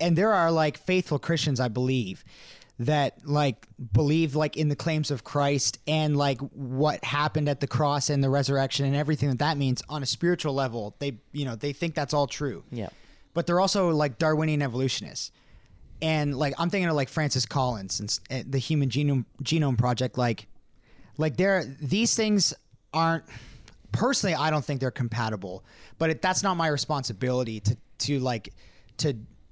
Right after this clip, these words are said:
Speaker 1: shut that on somebody else. If they wanna debate with me in, like, a healthy way and discuss,
Speaker 2: Right.
Speaker 1: I think that's good, like, sharpening iron on each other. But,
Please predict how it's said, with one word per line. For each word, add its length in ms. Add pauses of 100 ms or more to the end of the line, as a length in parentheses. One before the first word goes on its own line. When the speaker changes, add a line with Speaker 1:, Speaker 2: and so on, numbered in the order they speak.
(280)
Speaker 1:
shut 320
that 140
on 120
somebody 340
else. 260
If 120
they 140
wanna 260
debate 480
with 180
me 180
in, 100
like, 180
a 40
healthy 420
way 240
and 80
discuss, 480
Speaker 2:
Right. 180 (100)
Speaker 1:
I 100
think 200
that's 220
good, 300
like, 180
sharpening 460
iron 340
on 140
each 160
other. 320 (400)
But, 360